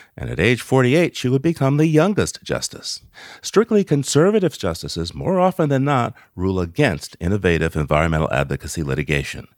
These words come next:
To explain how that works, we turn now to Vermont Law School professor Pat Parento. Welcome back to Living on Earth, Pat.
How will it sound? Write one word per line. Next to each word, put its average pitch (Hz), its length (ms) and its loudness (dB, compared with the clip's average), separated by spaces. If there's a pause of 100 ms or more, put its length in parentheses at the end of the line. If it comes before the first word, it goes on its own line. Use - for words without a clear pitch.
(460)
To 139 140 6
explain 160 400 0
how 156 160 2
that 147 180 2
works, 180 320 -4
we 165 140 0
turn 143 240 0
now 135 180 4
to 117 80 2
Vermont 110 400 2
Law 127 160 4
School 135 240 -2
professor 123 480 -4
Pat 117 320 -4
Parento. 82 560 -2 (560)
Welcome 180 280 2
back 185 240 2
to 131 80 -2
Living 156 220 2
on 156 160 0
Earth, 185 220 -4
Pat. 139 240 -4